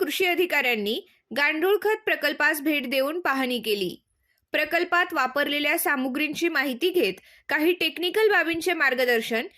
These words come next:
यावेळी करण्यात आले. खैरनार यांनी गांडूळ खतावर करीत असलेल्या डाळिंब, ड्रॅगन फ्रूट, पपई, कांदा आदी फळबागांची पाहणी करून समाधान व्यक्त केले. या शिष्टमंडळात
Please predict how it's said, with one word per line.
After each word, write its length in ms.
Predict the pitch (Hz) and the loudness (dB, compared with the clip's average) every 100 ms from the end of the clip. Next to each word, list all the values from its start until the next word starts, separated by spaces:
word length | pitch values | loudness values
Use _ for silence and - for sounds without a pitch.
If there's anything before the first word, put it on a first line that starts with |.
| _ - | _ -6
यावेळी 440 | 269 330 339 403 | 0 0 2 2
करण्यात 420 | 440 330 254 233 | 2 2 2 2
आले. 380 | 220 208 180 - _ _ _ _ _ | 2 0 -2 -4 _ _ _ _ _
खैरनार 420 | - 359 381 415 440 | 0 2 2 2 2
यांनी 380 | 339 269 247 | 2 0 -4
गांडूळ 400 | 277 285 277 285 294 | 0 0 0 -2 -2
खतावर 420 | 320 294 277 294 | 0 0 2 0
करीत 380 | 294 269 269 277 | 0 0 0 0
असलेल्या 500 | 269 269 339 277 160 - - | -2 0 0 0 -2 -6 -6
डाळिंब, 480 | 226 247 240 269 349 _ _ | 0 4 4 0 -4 _ _
ड्रॅगन 400 | 220 262 262 311 | 0 0 2 -2
फ्रूट, 280 | 381 240 196 190 - _ _ | -2 2 2 2 -16 _ _
पपई, 480 | 285 294 339 233 - _ _ _ - | -4 0 0 0 -6 _ _ _ -2
कांदा 480 | 269 269 254 240 311 - - | 0 0 2 0 0 -8 0
आदी 320 | 277 285 403 453 | 2 4 4 4
फळबागांची 640 | 403 349 339 330 330 359 | 4 4 4 2 0 -2
पाहणी 360 | 359 311 285 269 | 0 -2 -2 0
करून 340 | 269 220 269 | 2 2 0
समाधान 640 | 392 330 285 294 294 349 403 | -2 -2 2 2 2 0 0
व्यक्त 300 | 254 - 233 | 0 0 -2
केले. 300 | 226 202 180 156 _ _ _ _ _ | 0 0 -2 -6 _ _ _ _ _
या 180 | 247 269 302 | -2 -2 0
शिष्टमंडळात 880 | 330 - 285 294 277 254 330 208 | -2 -2 -2 0 -2 2 2 2